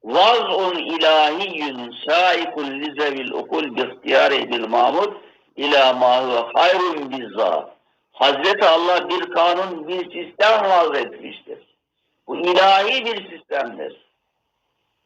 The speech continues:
Akıl sahiplerini, akıl sahiplerini bizzat sonu hayır olan cennet cemali ilahiye sevk eder. Böyle güzel bir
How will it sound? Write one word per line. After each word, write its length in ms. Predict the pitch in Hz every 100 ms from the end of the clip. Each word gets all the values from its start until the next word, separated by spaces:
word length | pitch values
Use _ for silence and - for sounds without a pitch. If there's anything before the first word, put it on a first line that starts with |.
| _ _ _ _ _ _ _
Akıl 420 | - - - 294 294 -
sahiplerini, 1300 | 190 175 165 165 147 156 151 151 208 320 359 359 359 _ _ _ -
akıl 400 | - - 196 -
sahiplerini 1000 | 156 131 127 117 127 131 175 262 294 - - _ _ _ _ _
bizzat 680 | - 247 302 240 214 165 - -
sonu 320 | 170 185 202
hayır 240 | 170 185 214
olan 400 | 185 165 151 135
cennet 460 | 156 170 208 214
cemali 600 | - 160 170 190 165 147 135
ilahiye 460 | 135 127 135 156
sevk 420 | 151 - 117 -
eder. 360 | - - - - _ _ _ _ _ _ _ _ _ _ _ _ _ _ _ _ _ _
Böyle 160 | 90 92
güzel 520 | 92 98 - 120 101
bir 240 | 90 -